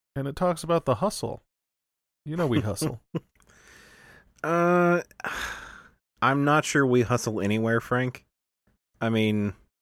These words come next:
Speaker 2: <laughs> maybe the trundle. <laughs> We talk,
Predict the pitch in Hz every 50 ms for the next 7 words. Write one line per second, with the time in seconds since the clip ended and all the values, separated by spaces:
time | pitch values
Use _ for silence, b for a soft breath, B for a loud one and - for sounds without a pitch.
0 | _ - - - - _ _ _ _ _ - 147 156 147 160 165 170 156 143 120
1 | - - - 120 113 110 98 95 92 - - b b b b b b b b -
2 | 143 - - 220 202 - - - - - -